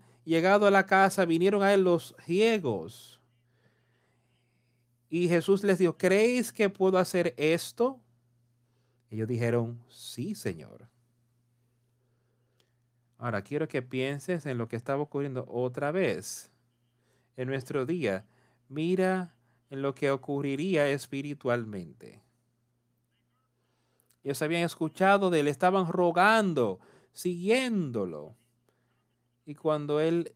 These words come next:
llegaba a la casa, los hombres ciegos vinieron a él. Y Jesús les dijo, "¿Creen,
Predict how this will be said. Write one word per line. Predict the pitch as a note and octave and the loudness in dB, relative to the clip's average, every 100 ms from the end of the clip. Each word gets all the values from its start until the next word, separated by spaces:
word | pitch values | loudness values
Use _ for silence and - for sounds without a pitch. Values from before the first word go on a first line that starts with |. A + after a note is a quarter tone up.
| A#2+ | -8
llegaba | C#3 C3 D3+ G3+ G#3+ | -4 0 0 0 0
a | |
la | G#3+ G3+ | 0 0
casa, | F3 E3+ D3 A#2 G2 F#2+ _ _ _ _ C#3+ | 0 0 0 -2 -2 -6 _ _ _ _ -8
los | C#3+ C3+ | -6 -4
hombres | E3 E3+ D#3+ | -2 0 -2
ciegos | - F#3+ E3+ B2+ C3 | 0 0 0 -2 -4
vinieron | C#3+ D3 F3+ A#3+ B3+ B3+ | -6 -4 -2 0 0 0
a | A#3+ G3 | 0 0
él. | A#2 F2+ C2 B2 _ _ _ _ _ _ _ _ _ _ _ _ _ _ | 0 -2 -10 -20 _ _ _ _ _ _ _ _ _ _ _ _ _ _
Y | D3+ | -6
Jesús | D3 - E3+ D#3+ | -4 -2 -4 -2
les | D3+ B2 | -2 -4
dijo, | B2 C3 A#2+ F#2+ - - _ _ _ _ _ _ _ _ _ _ _ _ _ _ _ _ _ _ _ _ _ _ _ _ _ _ _ _ _ _ _ _ _ _ _ _ _ _ _ _ _ _ | -6 -8 -8 -16 -20 -20 _ _ _ _ _ _ _ _ _ _ _ _ _ _ _ _ _ _ _ _ _ _ _ _ _ _ _ _ _ _ _ _ _ _ _ _ _ _ _ _ _ _
"¿Creen, | - A#2+ C#3+ D3+ D#3 D#3+ E3+ | -4 -2 -2 -2 -4 -10 -14